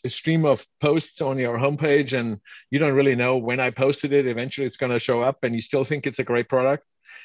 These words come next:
uh, you have, it's way easier. I think even in, also in that space, if you can make it so you can forgive or the user will forgive mistakes, you're in a much better position.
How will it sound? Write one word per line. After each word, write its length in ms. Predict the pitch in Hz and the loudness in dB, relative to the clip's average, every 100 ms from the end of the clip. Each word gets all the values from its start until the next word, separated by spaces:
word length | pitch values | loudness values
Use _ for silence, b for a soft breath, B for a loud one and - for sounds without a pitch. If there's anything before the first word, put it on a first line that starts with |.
| - | -6
uh, 180 | 120 113 | -6 -4
you 200 | 131 135 | -2 0
have, 240 | 135 127 120 - - | 2 0 -4 -16 -4
it's 240 | 131 - | -4 -2
way 180 | 127 139 | 0 2
easier. 360 | 131 135 113 98 | 2 0 -2 -4
I 80 | - | -4
think 220 | 156 147 | -6 -4
even 200 | 165 165 | -2 -2
in, 220 | 156 113 | -4 -2
also 320 | 120 135 165 | 0 2 2
in 100 | 135 | 0
that 180 | 127 135 | 0 -2
space, 340 | - 104 95 - B B | -4 -6 -6 -12 B B
if 140 | 120 | -4
you 140 | 139 185 | -2 0
can 280 | 185 135 117 | 0 0 0
make 240 | 143 - | 0 0
it 180 | 160 - | -2 -2
so 600 | - 139 139 131 120 117 _ _ _ _ _ | 2 4 4 0 -6 -16 _ _ _ _ _
you 260 | 139 151 151 | -2 -2 0
can 320 | 165 131 110 | 0 0 -2
forgive 640 | - 117 107 135 165 147 - _ b b - | -4 -6 2 4 4 0 -12 _ b b -2
or 120 | 135 | 0
the 100 | 123 | 2
user 400 | 120 156 170 143 | 2 2 2 2
will 240 | 127 156 | 2 0
forgive 420 | - 110 107 151 | -2 -6 -4 -4
mistakes, 640 | 160 151 - 143 147 - - B B - | -2 -6 -2 0 0 -4 -20 B B -2
you're 260 | 143 139 | 2 4
in 100 | 135 | 2
a 60 | 123 | 0
much 300 | 120 131 - | -2 -2 -2
better 180 | 131 110 | 0 0
position. 580 | 113 110 - 87 80 | -4 -4 -6 -10 -14